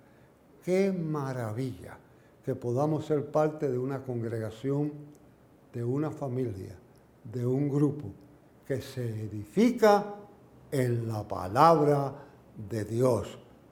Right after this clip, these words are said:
Estudiémosla, leámosla,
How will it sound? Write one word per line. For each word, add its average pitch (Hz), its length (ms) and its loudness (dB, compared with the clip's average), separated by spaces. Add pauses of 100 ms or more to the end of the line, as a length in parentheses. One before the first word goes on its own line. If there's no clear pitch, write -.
(440)
Estudiémosla, 120 920 4 (1800)
leámosla, 113 960 -4